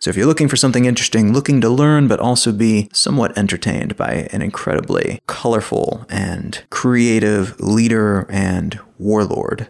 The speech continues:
somebody who almost seems like a comic book character rather than a real person, Genghis Khan and the Making of the Modern World is an amazing introduction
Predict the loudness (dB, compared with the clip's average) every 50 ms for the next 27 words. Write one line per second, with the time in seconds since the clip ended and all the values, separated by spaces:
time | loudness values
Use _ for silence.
0 | _ -8 -6 -4 -4 -4 -4 -4 -2 0 2 2 2 2 0 0 -2 -4 -4 -4
1 | -4 -2 -2 -2 -2 -4 -4 -4 -6 -6 -10 _ -12 -6 -4 -2 -2 -2 -2 -4
2 | -6 -8 -6 -6 -6 -6 -4 -6 -6 -8 -8 -8 -8 -8 -12 _ _ _ _ _
3 | -6 -4 -4 -4 -4 -6 -6 -6 -6 -6 -4 -4 -6 -6 -6 -4 -2 -2 -2 -2
4 | -4 -6 -8 -12 -20 _ _ -4 0 2 2 4 4 4 2 2 0 -2 0 0
5 | 0 2 2 2 2 2 2 2 2 4 4 4 2 2 2 2 2 2 0 0
6 | -2 0 0 0 -2 -2 -2 -4 -4 -2 -2 -2 0 -2 -4 -6 -8 -12 -8 -6
7 | -4 -4 -4 -4 -2 0 0 2 2 2 2 2 2 2 2 0 0 -2 -2 -4
8 | -4 -4 -4 -4 -4 -4 -4 -4 -6 -4 -4 -4 -6 -6 -10 -16